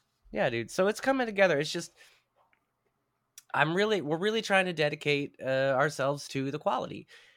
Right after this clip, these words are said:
And sometimes that takes time. And gosh, wouldn't it be cool if anybody, somebody, please, somebody, be a guest mug, uh, so that we can kinda pad out this time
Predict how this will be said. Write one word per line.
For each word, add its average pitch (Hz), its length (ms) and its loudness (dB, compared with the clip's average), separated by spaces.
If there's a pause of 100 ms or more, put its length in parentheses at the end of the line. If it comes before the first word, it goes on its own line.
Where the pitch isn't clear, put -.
And 113 100 -10
sometimes 156 440 0
that 139 140 2
takes - 320 -6
time. 147 360 0 (400)
And 143 500 0 (140)
gosh, 202 320 6
wouldn't 190 180 -2
it - 20 -8
be 165 100 0
cool 160 420 2
if 123 340 0 (160)
anybody, 143 520 4
somebody, 156 540 6
please, 165 480 -2
somebody, 123 720 6 (680)
be 135 180 2
a 127 40 0
guest 151 360 2
mug, 110 400 0 (200)
uh, 113 440 0
so - 240 -6
that 123 100 -6
we 127 100 -4
can 123 160 -8
kinda 131 240 -4
pad 131 300 -2
out 135 260 -2
this - 220 -12
time 101 480 -10